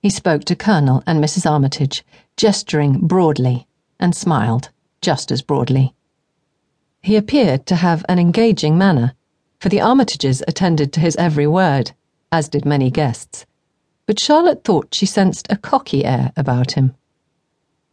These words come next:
No, she must not believe the worst of him. Not yet.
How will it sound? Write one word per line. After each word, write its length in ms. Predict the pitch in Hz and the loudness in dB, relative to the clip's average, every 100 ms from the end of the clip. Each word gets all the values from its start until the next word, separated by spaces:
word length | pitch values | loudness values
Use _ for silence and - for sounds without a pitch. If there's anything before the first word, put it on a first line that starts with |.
| _ | _
No, 380 | 175 151 131 131 | 0 2 0 -2
she 180 | - 214 | -4 0
must 180 | 175 - | 0 2
not 200 | 190 190 | 0 0
believe 240 | 160 139 | 0 0
the 80 | 143 | 0
worst 280 | 131 123 - | 0 -2 -4
of 100 | - | -6
him. 200 | 120 117 - _ _ _ _ _ _ _ _ | -4 -4 -8 _ _ _ _ _ _ _ _
Not 160 | 175 - | -4 -2
yet. 440 | 139 143 - - | -2 -2 -8 -18